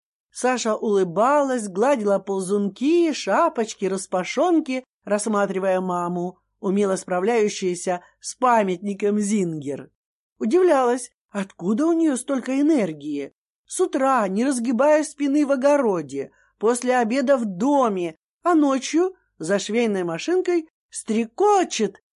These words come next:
отбивая стежки ровными рядами. Строчка ложится идеально, а Наталья Владимировна напевает, как много девушек хороших,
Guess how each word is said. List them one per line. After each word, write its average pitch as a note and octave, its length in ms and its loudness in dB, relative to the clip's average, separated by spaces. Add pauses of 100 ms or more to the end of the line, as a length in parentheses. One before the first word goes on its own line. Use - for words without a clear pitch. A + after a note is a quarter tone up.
(120)
отбивая G3 520 2
стежки A3 640 -6 (220)
ровными G3 580 0
рядами. D#3 760 -4 (680)
Строчка - 460 -2
ложится F3+ 440 -4
идеально, G3 760 0 (480)
а A3+ 120 -2
Наталья G#3 540 0
Владимировна G3 720 -2
напевает, F#3+ 760 0 (280)
как F3+ 220 -6
много A3+ 500 -2
девушек F3 640 -6
хороших, D3 760 -10